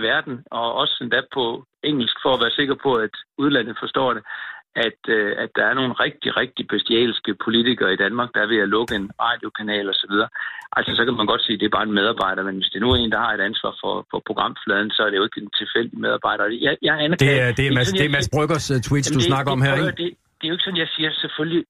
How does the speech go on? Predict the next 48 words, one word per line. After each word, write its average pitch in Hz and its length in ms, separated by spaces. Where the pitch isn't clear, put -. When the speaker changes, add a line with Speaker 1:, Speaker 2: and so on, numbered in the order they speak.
Speaker 1:
siger 151 200
jeg 110 100
ikke, 131 160
at - 80
der 98 120
ligger 113 140
en 104 120
eller 92 100
anden 101 180
stor 110 140
konspirationsplan 95 960
nede 90 160
i 98 120
skuffen. 95 280
Det 98 60
er 95 60
slet 117 160
ikke - 160
det, 113 140
jeg 92 80
siger. 104 200
Jeg 123 100
siger 135 200
også, 135 160
det 135 60
er 110 140
meget 127 120
menneskeligt, 113 540
at 107 160
når 117 140
man 110 160
synes, 135 260
man 98 160
bliver 104 260
ramt 131 160
på 104 60
sit - 260
brød 117 200
her, 101 120
så 135 200
bliver 110 200
man 90 80
frustreret. 107 540
Og, 107 260
og 101 80
så 156 120
kan 135 120
man 120 180